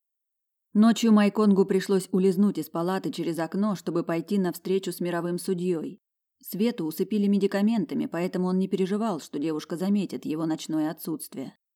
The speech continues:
Заседание длилось всю ночь, выслушивали бесконечное количество свидетельств местных кланов и контроля. Сверхи разошлись лишь с первыми лучами рассвета, встревоженные, злые, на нервах, причём обе стороны.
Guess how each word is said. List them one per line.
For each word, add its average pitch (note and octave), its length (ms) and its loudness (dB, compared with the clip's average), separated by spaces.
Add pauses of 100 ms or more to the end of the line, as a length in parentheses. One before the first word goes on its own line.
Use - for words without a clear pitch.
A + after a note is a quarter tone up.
(400)
Заседание F#3 560 2
длилось F3 340 2
всю - 180 -4
ночь, E3+ 400 -2
выслушивали F3+ 600 0
бесконечное F3 760 -2
количество E3+ 540 -4
свидетельств E3+ 640 -2
местных E3+ 460 -4
кланов F3 380 -4
и F#3 120 -6
контроля. F3 600 -6 (480)
Сверхи A3+ 400 2
разошлись A3 560 -2
лишь F3+ 180 -2
с - 40 -18
первыми G#3 380 0
лучами G3 380 -2
рассвета, G3 600 -6 (180)
встревоженные, D#3+ 800 -2
злые, E3 560 0
на F#3 200 0
нервах, F3 520 -2 (280)
причём A#3 420 2
обе A#3+ 240 0
стороны. D3+ 500 -6